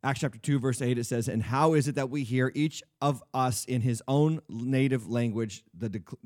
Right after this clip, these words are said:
uh, them declaring the glories of God?" Basically making the point that these uneducated,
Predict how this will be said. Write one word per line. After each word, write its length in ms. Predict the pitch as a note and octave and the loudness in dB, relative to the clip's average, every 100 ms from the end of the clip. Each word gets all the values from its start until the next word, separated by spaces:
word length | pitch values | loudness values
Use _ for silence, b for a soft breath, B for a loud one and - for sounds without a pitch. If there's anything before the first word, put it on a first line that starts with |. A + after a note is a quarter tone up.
| F#2+ | -6
uh, 200 | G#2 F#2+ | -4 -2
them 260 | C3+ C#3 | 0 0
declaring 420 | C3 - B2 A#2+ A2 | 0 -2 -2 0 -2
the 60 | |
glories 280 | G2 A2+ A2 | -2 -2 -2
of 120 | G2 | -4
God?" 220 | A#2+ A2+ - B B - | -2 -2 -4 B B 2
Basically 480 | G3 A#3+ - D#3+ C3 | 4 4 2 2 2
making 220 | A#2+ A#2+ | 2 0
the 60 | |
point 280 | G#2 A#2+ G#2 | 0 0 0
that 180 | B2 G#2+ | 0 0
these 160 | B2+ - | -4 -2
uneducated, 800 | D3 D#3+ D3 D3 - B2 A#2+ B2 | 2 4 4 0 0 2 2 0